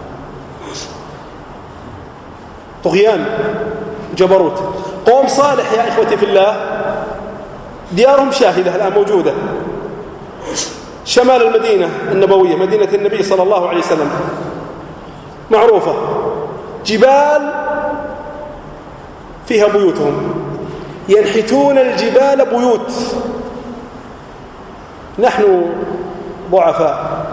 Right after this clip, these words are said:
نأخذ الحجر ونضعه على الحجر، أما أولئك ينحتون الجبال بيوت. ما يضعون الحجر على الحجر، وإنما ينحتون الجبال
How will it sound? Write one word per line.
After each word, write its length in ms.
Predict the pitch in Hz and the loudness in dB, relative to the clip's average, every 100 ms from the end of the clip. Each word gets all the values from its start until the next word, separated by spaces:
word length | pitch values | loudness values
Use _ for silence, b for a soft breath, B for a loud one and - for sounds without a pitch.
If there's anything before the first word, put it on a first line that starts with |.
| - - - - - - - | -10 -12 -14 -14 -16 -14 2
نأخذ 280 | 208 214 220 | 2 6 4
الحجر 440 | 196 233 240 269 - - | 4 2 4 2 0 -2
ونضعه 420 | 196 208 214 185 180 | 2 4 4 4 2
على 40 | |
الحجر، 320 | 170 185 160 143 | 0 0 0 0
أما 160 | 214 220 | 2 4
أولئك 580 | 226 226 269 185 - - - - - - - - - - - - - | 6 6 6 4 0 -4 -2 -4 -4 -6 -8 -10 -12 -14 -14 -14 -2
ينحتون 480 | 202 175 185 185 226 | 0 0 0 2 4
الجبال 460 | 180 170 180 175 151 | 4 2 2 4 2
بيوت. 340 | 151 135 - - - - - - - - - - - - - - - - - - - - - - | 0 0 -4 -6 -8 -10 -10 -12 -14 -16 -16 -16 -18 -18 -16 -16 -16 -16 -16 -16 -16 -18 -6 0
ما 180 | 415 233 | 2 4
يضعون 320 | 226 214 220 | 2 2 2
الحجر 380 | - 220 196 185 | 2 0 2 4
على 160 | 185 | 2
الحجر، 300 | 185 208 208 | 2 0 2
وإنما 280 | 190 190 190 | 2 2 2
ينحتون 440 | 180 185 185 208 | 0 0 2 4
الجبال 800 | 196 180 185 190 180 175 190 180 | 4 2 2 4 2 0 -4 -6